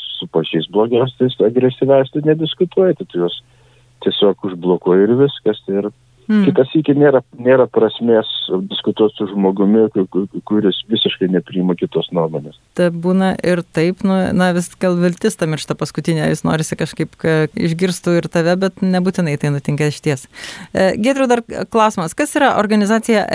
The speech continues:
Speaker 2: Respublika?
Speaker 1: Pilietinio atsparumo centras Respublika, aš esu jos vadovas. Tai yra būtent, kur ir už-, užsiima kova su priešiška propaganda.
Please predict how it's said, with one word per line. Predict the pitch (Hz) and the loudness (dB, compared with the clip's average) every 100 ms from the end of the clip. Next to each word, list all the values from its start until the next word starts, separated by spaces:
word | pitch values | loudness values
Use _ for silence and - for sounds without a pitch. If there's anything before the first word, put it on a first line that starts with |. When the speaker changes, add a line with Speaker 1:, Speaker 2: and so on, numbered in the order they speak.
| 214 | 0
Speaker 2:
Respublika? | 208 - - - 180 143 - - - _ - | -2 -6 -10 -6 -2 -2 -2 -8 -12 _ 2
Speaker 1:
Pilietinio | 120 117 101 120 117 117 | 4 6 4 4 2 2
atsparumo | - - 117 127 131 127 - | 0 2 4 6 4 2 2
centras | 98 87 87 80 87 | 0 0 -6 -4 -4
Respublika, | 85 - 87 90 90 - 101 | -6 -6 -6 -2 -2 -2 -2
aš | - | -2
esu | 92 101 98 | -2 0 0
jos | 92 - | 0 0
vadovas. | 90 101 117 156 202 - _ _ | 0 4 4 4 0 -6 _ _
Tai | - 147 | 4 6
yra | 151 | 4
būtent, | 139 143 165 - | 2 2 2 4
kur | 185 | 6
ir | 202 202 220 226 | 8 8 8 6
už-, | 226 - 220 | 4 2 2
užsiima | 220 - 277 269 214 165 143 127 113 101 98 _ _ _ - - | 2 4 6 6 6 6 6 6 4 2 -2 _ _ _ -20 -8
kova | - 95 87 87 - | -2 0 2 0 -2
su | 95 | -6
priešiška | 90 90 - 95 - - | 0 0 0 -6 -6 -2
propaganda. | 117 120 127 139 131 104 | 0 0 2 2 2 -2